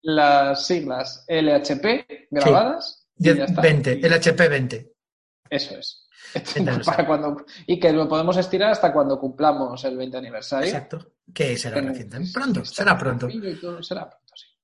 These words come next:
Speaker 2: Bueno, pues los hermanos podcast somos el Hematocrítico, Noel Ceballos y Fernando Sánchez Drago. Eh, <laughs>
Speaker 1: <laughs> El tercer hermano podcast. No, la tercera hermana podcast es Nus Cuevas, editora,
Speaker 2: Es Nus Cuevas,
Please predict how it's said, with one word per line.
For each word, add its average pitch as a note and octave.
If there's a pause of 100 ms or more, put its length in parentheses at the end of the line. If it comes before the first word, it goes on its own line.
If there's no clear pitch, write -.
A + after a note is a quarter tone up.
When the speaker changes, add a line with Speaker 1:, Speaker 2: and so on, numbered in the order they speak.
(100)
Speaker 2:
Bueno, B3
pues A#2
los A#2
hermanos G2+
podcast -
somos C3+
el A#2
Hematocrítico, D#3+
Noel B2+
Ceballos F3+
y D#3+
Fernando B2+
Sánchez C3+
Drago. C#3+ (680)
Eh, E3
<laughs> - (720)
Speaker 1:
<laughs> -
El A#3
tercer F3
hermano D3
podcast. C3+
No, D#3+
la F3
tercera G#3
hermana F3+
podcast F3+
es F3
Nus E3+
Cuevas, B2+
editora, C3
Speaker 2:
Es D#3
Nus D3+
Cuevas, F3